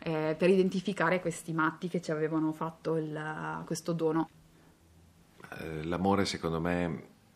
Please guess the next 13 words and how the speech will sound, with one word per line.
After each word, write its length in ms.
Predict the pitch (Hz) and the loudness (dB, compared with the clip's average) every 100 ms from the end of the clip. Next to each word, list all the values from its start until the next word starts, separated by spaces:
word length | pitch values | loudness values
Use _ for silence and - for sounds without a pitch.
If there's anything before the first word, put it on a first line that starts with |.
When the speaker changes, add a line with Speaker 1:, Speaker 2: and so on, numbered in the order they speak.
| _ _ _ - - | _ _ _ -20 -8
Speaker 2:
è 180 | 82 80 | -4 -2
una 320 | 80 80 76 | -2 -2 -4
forza 540 | - 90 82 - 80 | 2 4 4 2 -4
che 120 | - | -2
unisce 920 | 80 82 80 - 87 80 80 78 73 - _ _ - - - _ _ _ _ _ - _ _ - | 0 0 0 0 0 0 -2 -4 -6 -12 _ _ -20 -20 -20 _ _ _ _ _ -20 _ _ -8
delle 200 | 80 76 | -2 -2
persone, 540 | 85 - - 95 101 | 0 0 2 2 2
nello 200 | 85 73 | 2 0
specifico 680 | 76 87 - 85 - 87 82 | -2 -4 -2 -2 -4 -2 -2
nel 200 | 80 78 | -2 -4
caso 300 | 87 85 82 | 0 0 0
delle 180 | 80 78 | -4 -6
coppie 580 | - 82 - 98 95 | -6 -8 -4 -4 -4